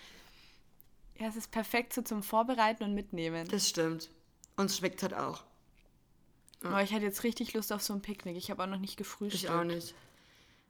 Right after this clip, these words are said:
Speaker 2: Ah,
Speaker 1: Ich bin
Speaker 2: ich
Speaker 1: so ein Morgen-Frühstücksmensch.
Speaker 2: Wir sollten eigentlich nächstes Mal, wenn wir dann mal aufnehmen, nehmen wir auch morgens auf und dann frühstücken wir nebenbei. Kennst du dann diese Videos, so
Speaker 1: <laughs>
Speaker 2: Mukbang-Videos?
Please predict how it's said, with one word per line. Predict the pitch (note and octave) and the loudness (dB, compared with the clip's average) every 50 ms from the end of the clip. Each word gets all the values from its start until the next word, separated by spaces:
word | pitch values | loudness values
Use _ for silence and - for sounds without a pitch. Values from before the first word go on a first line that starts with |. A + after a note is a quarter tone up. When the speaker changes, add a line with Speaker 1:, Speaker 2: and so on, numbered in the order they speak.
| _ - | _ -4
Speaker 2:
Ah, | F3 F#3 F#3+ F#3+ F#3+ F#3 F#3 F3 | -2 0 0 0 2 2 2 2
Speaker 1:
Ich | E3+ | 2
bin | F#3+ | 2
Speaker 2:
ich | G3 - | 0 0
Speaker 1:
so | G#3 | 0
ein | G3+ G3 G3 G3 G3 G3 | 0 0 0 0 2 4
Morgen-Frühstücksmensch. | F#3+ F#3+ G3+ G#3+ G#3+ G3 - - - A3+ A3 - - F#3+ - - - F3 D#3+ D#3+ F#3 G3+ - - - - - | 6 6 6 6 4 -2 -4 -2 -2 -2 -2 -2 -6 -8 -6 -6 -4 -4 -4 -4 -4 -6 -6 -8 -10 -10 -4
Speaker 2:
Wir | - F#3 | 0 4
sollten | - - A3 G#3+ A3 A3+ F3+ | 8 8 8 8 8 4 4
eigentlich | - F#3+ G3 G#3 G#3+ G3+ - - - - - | 6 6 6 6 4 2 0 -8 -14 -14 -4
nächstes | - F#3+ G#3+ G#3 G#3 - - - | 2 4 4 4 4 0 -2 -2
Mal, | A3+ G3+ G3 G3 F#3+ F#3 | -2 0 2 2 2 0
wenn | F#3+ F3+ F3+ | 0 -2 0
wir | F3+ F3+ | -2 -2
dann | F3+ F3+ F3+ | 0 0 2
mal | F3 D3+ - D3+ | 2 4 4 4
aufnehmen, | E3+ F3+ - G#3 G3 G3 G3 A3 A3+ - - - - - | 2 2 0 -2 -2 0 0 -2 -4 -6 -10 -14 -4 -2
nehmen | F#3+ G3+ G3 | 0 2 4
wir | F#3+ E3+ F3 | 6 6 6
auch | F#3+ - | 4 4
morgens | G3+ F#3 F3+ F#3 F#3+ G3 - | 2 2 2 2 2 0 2
auf | - - F#3+ | 2 2 2
und | F#3+ F3 | 2 -2
dann | E3+ E3+ D#3+ | -2 -2 -2
frühstücken | E3 F3 F#3 - - F3+ - - D#3 | -4 -4 -4 -4 -4 -4 -6 -6 -6
wir | D3 | -2
nebenbei. | C3 C3+ D3 C#3 - E3 | -2 -2 -2 0 -2 -4
Kennst | - - G#3 G#3 - G#3+ | 0 -2 -2 -2 0 0
du | |
dann | G3+ G3 G3 G3 G3 - - - - | 2 2 2 2 -2 -6 -14 -12 -6
diese | G3+ F#3+ F#3 G3+ F3 | -6 -2 -2 0 0
Videos, | G3 A3 A3+ A#3 A#3 A#3 | 0 2 2 2 2 4
so | - G3 | 4 6
Speaker 1:
<laughs> | G3 G3 | 6 8
Speaker 2:
Mukbang-Videos? | A3 B3 - - - - A#3 A#3+ A#3 A3 B3 A#3+ B3+ C4 C4 C#4+ E4 D#4+ - | 6 4 4 2 2 4 4 4 4 6 6 6 6 6 6 6 4 2 -2